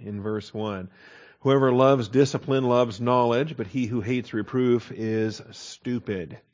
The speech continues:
More name-calling in the Bible. "A good man will obtain favor from the Lord, but he will condemn a man who devises evil." Verse three then, "A man will not be established by wickedness, but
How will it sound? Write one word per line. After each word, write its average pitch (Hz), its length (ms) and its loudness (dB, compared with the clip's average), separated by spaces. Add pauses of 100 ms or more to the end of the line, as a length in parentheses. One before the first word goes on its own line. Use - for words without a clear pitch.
(840)
More 113 180 -2
name-calling 107 760 -4
in 95 100 -10
the 98 60 -8
Bible. 80 480 -8 (1040)
"A 123 140 -4
good 127 240 4
man 123 260 -2
will 117 100 -2
obtain 113 380 -6
favor 139 380 -2
from 113 180 -8
the 107 80 -4
Lord, 104 320 -4
but 110 120 -10
he 113 320 -6 (380)
will 123 140 2
condemn 135 440 2
a 139 40 4
man 107 380 -2
who 113 420 -2 (160)
devises 110 720 -2
evil." 107 680 -12 (1160)
Verse 104 240 -6
three 120 280 -4
then, 113 280 -2
"A 107 60 -6
man 113 320 -4
will 110 100 -6
not 110 240 -6
be 113 140 -6
established 113 500 -4
by 107 100 -8
wickedness, 127 540 -4
but 107 260 -4